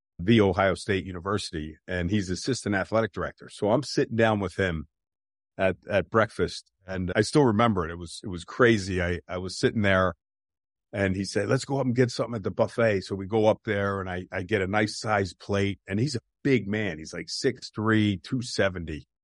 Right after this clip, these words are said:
and he gets a little bowl of fruit, and I'm like, "Oh, my God, I think I blew it already."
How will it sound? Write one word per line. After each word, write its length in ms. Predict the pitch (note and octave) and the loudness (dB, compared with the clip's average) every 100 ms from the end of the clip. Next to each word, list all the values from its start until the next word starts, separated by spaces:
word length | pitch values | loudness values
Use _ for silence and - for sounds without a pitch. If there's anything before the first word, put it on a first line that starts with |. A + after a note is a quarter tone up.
| _ _ - | _ _ -4
and 140 | G#2+ | 2
he 140 | B2+ | 4
gets 240 | C3+ A#2+ - | 4 0 -2
a 40 | |
little 340 | G2+ G#2+ B2 A#2+ | -2 2 2 0
bowl 520 | A#2+ A2+ A2+ E2 C2+ _ - | 2 4 4 2 -6 _ -8
of 160 | F#2 | -8
fruit, 400 | E2+ - A#2 F#2 - - | -8 -2 0 0 -6 -12
and 140 | F#2+ | -8
I'm 140 | G2 | -8
like, 260 | G2 F2+ - | -8 -10 -4
"Oh, 140 | A#2+ A#2 | 0 2
my 220 | F#2+ E2+ | 0 -2
God, 560 | D#2+ G2 F#2 F2 D#2+ - | -2 0 0 0 -4 -4
I 100 | G#2+ | -2
think 240 | G#2 A#2+ G#2+ | 0 2 4
I 80 | |
blew 340 | F#2+ A2 A2 G#2+ | 2 2 0 2
it 80 | F#2 | 2
already." 440 | F2+ G#2+ G2+ | 2 2 0